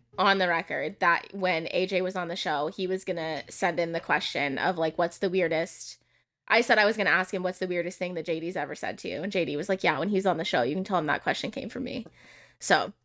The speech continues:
I do need to have him, um, on the podcast, hopefully here in the next couple weeks, but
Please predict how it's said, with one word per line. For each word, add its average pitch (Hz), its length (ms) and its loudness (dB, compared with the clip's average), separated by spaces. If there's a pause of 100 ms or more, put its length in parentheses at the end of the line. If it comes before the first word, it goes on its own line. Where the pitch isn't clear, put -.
(300)
I 214 120 6
do 214 160 2
need 202 180 0
to 220 100 -4
have 175 260 4
him, 170 320 -4
um, 175 300 -4
on 175 180 -4
the 160 60 -10
podcast, 175 560 -2
hopefully 190 340 -2
here 180 140 0
in 151 80 -2
the 156 60 0
next 147 280 -2
couple - 260 0
weeks, - 360 0
but 123 260 2